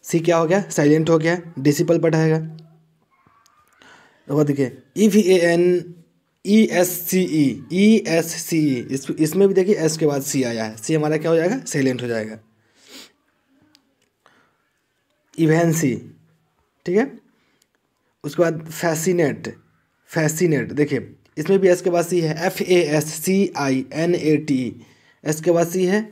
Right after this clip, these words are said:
तो सी साइलेंट हो गया, फैसिनेट पढ़े-, पढ़ेंगे इसको। फ्लोरोसेंट, एफ़ एल यू ओ आर ई एस सी ई एन टी, इसमें भी एस के बाद सी है, फ्लोरोसेंट। मसल,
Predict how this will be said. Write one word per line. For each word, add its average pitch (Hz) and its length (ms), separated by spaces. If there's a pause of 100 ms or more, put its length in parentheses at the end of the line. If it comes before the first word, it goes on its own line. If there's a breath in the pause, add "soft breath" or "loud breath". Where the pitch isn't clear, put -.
(180)
तो 139 60
सी 160 180
साइलेंट 143 380
हो 131 100
गया, 117 160
फैसिनेट 147 560
पढ़े-, 117 360
पढ़ेंगे 127 340
इसको। 110 260 (2250 loud breath)
फ्लोरोसेंट, 175 640 (220)
एफ़ 175 240
एल 156 200
यू 151 200 (1400)
ओ 175 160
आर 156 420
ई 139 400 (420)
एस 180 180 (100)
सी 196 300 (120)
ई 175 200
एन 135 180
टी, 120 100
इसमें 135 300
भी 180 80
एस 175 120
के 185 100
बाद 170 160
सी 185 180
है, 202 120 (540 soft breath)
फ्लोरोसेंट। 151 720 (720)
मसल, 160 440